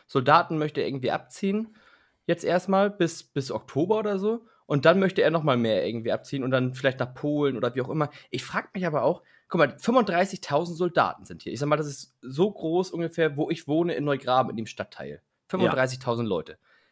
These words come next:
Speaker 1: Äh, das ist eine, das ist ja ein Riesengebiet. Was machen die den ganzen Tag?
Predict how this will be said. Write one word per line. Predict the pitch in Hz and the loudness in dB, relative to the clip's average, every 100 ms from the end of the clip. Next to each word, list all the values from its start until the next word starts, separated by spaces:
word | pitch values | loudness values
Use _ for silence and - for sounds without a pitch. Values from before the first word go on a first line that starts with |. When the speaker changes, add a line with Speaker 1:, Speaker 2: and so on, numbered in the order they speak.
| _ _ _ | _ _ _
Speaker 1:
Äh, | 120 117 - _ | -8 -6 -10 _
das | 139 | -4
ist | 143 | 0
eine, | 156 131 131 - _ _ _ _ | 2 2 -2 -16 _ _ _ _
das | 131 | -8
ist | 127 127 | -6 -2
ja | 107 | -2
ein | 104 87 | -2 -6
Riesengebiet. | 120 127 117 113 165 214 - - _ _ _ _ - | -4 -4 -2 -2 -2 -4 -6 -16 _ _ _ _ -12
Was | - - | -8 -6
machen | 113 135 - 523 | -6 -6 -8 -8
die | - | -10
den | - 95 | -12 -12
ganzen | 90 - - | -12 -12 -12
Tag? | - - - - | -12 -14 -16 -18